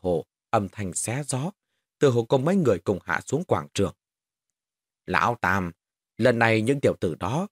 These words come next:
cầm đi vật gì vậy?" Một âm thanh khô khốc nhàn nhạt, nhạt vang lên. "Những thứ khác không có gì đáng nói, nhưng có một tên tiểu tử mang thánh khế quyền trục đi. <laughs> Đã bao nhiêu năm nay chưa có ai làm chuyện này rồi."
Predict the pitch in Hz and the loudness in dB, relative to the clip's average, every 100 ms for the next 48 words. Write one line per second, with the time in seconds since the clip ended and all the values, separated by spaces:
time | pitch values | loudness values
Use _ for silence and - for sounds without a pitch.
0 | _ 107 85 71 101 92 85 98 82 - | _ -4 -4 -6 -6 -6 -6 -6 -4 -4
1 | 78 _ _ _ _ _ _ _ _ _ | -6 _ _ _ _ _ _ _ _ _
2 | _ - 120 113 101 110 92 - 98 - | _ -4 2 4 2 -4 -6 0 -2 0
3 | 190 _ - 98 73 82 76 - 87 92 | -4 _ -10 -8 -8 -12 -10 -8 -6 -4
4 | 90 _ _ _ _ _ _ _ _ - | -6 _ _ _ _ _ _ _ _ -2
5 | 98 104 117 117 - 143 123 107 107 101 | 2 2 2 0 0 -4 -4 -6 -6 -2
6 | 131 87 69 98 117 110 170 - _ _ | -2 -2 -6 -6 -4 -4 -4 -6 _ _
7 | - 110 117 110 165 131 87 104 95 - | -4 0 2 2 0 0 -2 -4 -4 -2
8 | 87 - 104 82 - _ - 98 87 82 | -2 0 -2 -2 -8 _ -6 -4 -4 -8
9 | 104 123 - 120 - 82 - - 104 113 | -8 -6 -4 -4 -2 -4 -4 -4 2 0
10 | 98 _ _ - 104 - 98 - 95 - | 0 _ _ -6 -6 -4 -6 -4 -10 -10
11 | _ _ - 113 113 95 87 95 87 82 | _ _ -2 0 2 0 0 -2 -2 -4
12 | - 85 85 76 120 101 - 107 90 80 | -2 -2 -2 -2 -2 0 0 0 -4 -8
13 | 80 82 90 80 85 82 | -6 -6 -6 -8 -4 -4